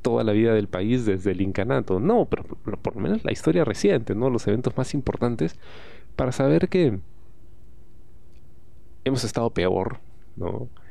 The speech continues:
Y que esas cosas pueden volver a suceder si no tenemos cuidado, ¿no? Si no estamos conscientes de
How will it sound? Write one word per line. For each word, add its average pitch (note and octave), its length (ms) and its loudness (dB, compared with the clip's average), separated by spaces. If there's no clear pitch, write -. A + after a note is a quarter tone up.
Y C3 80 2
que - 120 0
esas B2+ 200 2
cosas - 380 0
pueden A2+ 260 4
volver G2+ 360 4
a B2 40 4
suceder F2 540 2
si - 180 -2
no E2+ 140 2
tenemos E2 400 -2
cuidado, C#3 580 4
¿no? A2 260 -4
Si G2+ 140 -2
no F#2 80 2
estamos G2 360 0
conscientes G2 760 0
de F#2+ 220 2